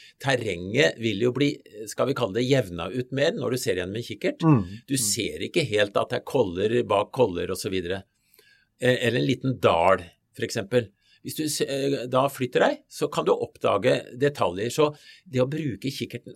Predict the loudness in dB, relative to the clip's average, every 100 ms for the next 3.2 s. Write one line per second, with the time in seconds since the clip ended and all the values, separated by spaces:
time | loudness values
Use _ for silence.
0 | -6 -6 -6 -2 0 0 -6 -4 -4 2
1 | 2 2 -4 -6 -6 -6 -6 -8 -6 -6
2 | -2 4 4 4 -2 _ _ _ _ -2
3 | 0 0